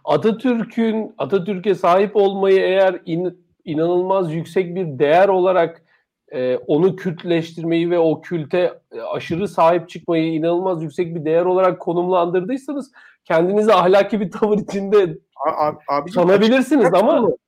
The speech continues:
Speaker 2: Açıklayacaksın.
Speaker 1: Evet.
Speaker 2: Mesela Kaftancıoğlu'nun
Speaker 1: Evet.
Speaker 2: açıklaması da diyor ki, "Ben Mustafa Kemal Atatürk'ün fikirlerini şu, şu, şu şekilde anlıyorum. Benim için Kemalizm şudur,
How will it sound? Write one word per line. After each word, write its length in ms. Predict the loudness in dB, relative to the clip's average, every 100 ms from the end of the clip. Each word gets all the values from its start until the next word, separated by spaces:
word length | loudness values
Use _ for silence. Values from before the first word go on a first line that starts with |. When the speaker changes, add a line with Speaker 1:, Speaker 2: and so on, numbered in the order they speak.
| _ -20 -12 -6
Speaker 2:
Açıklayacaksın. 720 | -4 -4 -4 -2 2 4 4
Speaker 1:
Evet. 80 | 2
Speaker 2:
Mesela 240 | 0 -6 -6 0
Kaftancıoğlu'nun 680 | 0 2 0 2 0 0 0
Speaker 1:
Evet. 100 | -4
Speaker 2:
açıklaması 500 | -6 -4 -2 -2 -2
da 120 | -4
diyor 140 | -4 -6
ki, 200 | -2 2
"Ben 280 | 2 0 _ _ _ _ -10
Mustafa 340 | -2 -2 0
Kemal 260 | 2 4 4
Atatürk'ün 560 | 0 -4 -8 -8 -8
fikirlerini 600 | -6 -6 -4 0 -2 -2
şu, 260 | -8 -8 -8
şu, 180 | -6 -6
şu 140 | -4
şekilde 360 | -4 -4 0 2
anlıyorum. 500 | 2 4 2 2 -2 _ _ _ _ _ -20 -20 -4
Benim 240 | -2 0
için 480 | -2 -2 -2 -4 -10 _ -8
Kemalizm 520 | -2 0 -2 -2 -6
şudur, 280 | -6 -6